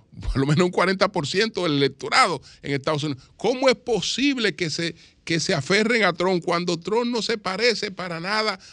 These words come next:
a un evangélico? Y cuando Trump tiene ochenta mil líos por delante, pero ustedes creen cuando, cuando, cua-, cuando presencian cosas como esta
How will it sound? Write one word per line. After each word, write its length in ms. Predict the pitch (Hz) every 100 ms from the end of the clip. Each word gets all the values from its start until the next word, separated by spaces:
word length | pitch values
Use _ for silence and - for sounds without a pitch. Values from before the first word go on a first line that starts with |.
| -
a 80 | 175
un 120 | 220
evangélico? 720 | 220 170 190 247 160 123 _ _ _ _ _ - _ _ _ - _
Y 140 | - 135
cuando 320 | 160 156 156
Trump 240 | 175 220
tiene 200 | 226 233
ochenta 380 | 214 196 196 185
mil 240 | 190 220 208
líos 260 | 233 208
por 180 | 196 180
delante, 380 | 190 233 196 175
pero 160 | 170
ustedes 260 | 180 269 247
creen 320 | 196 226 220 - - _
cuando, 520 | - 160 185 190 185 - _ _
cuando, 540 | - 175 208 190 190 -
cua-, 340 | - 175 190 -
cuando 400 | 175 190 196 180
presencian 600 | 185 147 302 262 240 196
cosas 320 | 220 208 214
como 340 | 190 196 165
esta 340 | 147 123 -